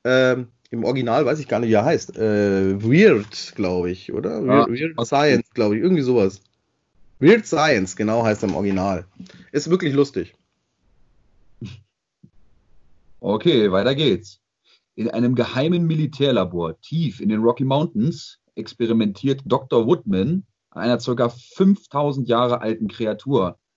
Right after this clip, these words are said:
Speaker 2: offensichtlich außerirdischer Herkunft. Er hat den Auftrag, sie wegen ihrer unbändigen Zerstörungskraft für militärische Zwecke zu reanimieren. Doch das Wesen denkt nicht dran, sich von dem Wissenschaftler für den Militärdienst einsperren zu lassen.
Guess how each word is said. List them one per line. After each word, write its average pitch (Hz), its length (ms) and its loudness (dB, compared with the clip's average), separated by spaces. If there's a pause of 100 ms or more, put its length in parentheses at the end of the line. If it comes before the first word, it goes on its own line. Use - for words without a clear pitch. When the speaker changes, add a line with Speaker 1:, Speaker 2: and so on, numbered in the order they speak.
(360)
Speaker 2:
offensichtlich 135 760 -4
außerirdischer 139 600 -2
Herkunft. 104 600 -8 (400)
Er 104 100 -8
hat 110 100 -8
den 113 80 -2
Auftrag, 131 680 -2 (480)
sie 101 140 -6
wegen 123 160 6
ihrer 117 340 0 (100)
unbändigen 147 640 2
Zerstörungskraft 120 960 -4
für 120 100 -4
militärische 117 600 -2
Zwecke - 340 -4
zu - 140 -8
reanimieren. 113 880 0 (440)
Doch - 160 -14
das 117 200 0
Wesen 123 320 4
denkt 165 220 4
nicht 110 240 -4
dran, 101 200 0
sich 95 140 -6
von 101 180 -6
dem 101 140 -4
Wissenschaftler 120 640 -6
für - 180 -10
den 113 120 -2
Militärdienst 110 720 -2
einsperren 95 500 -4
zu 90 140 -10
lassen. - 320 -10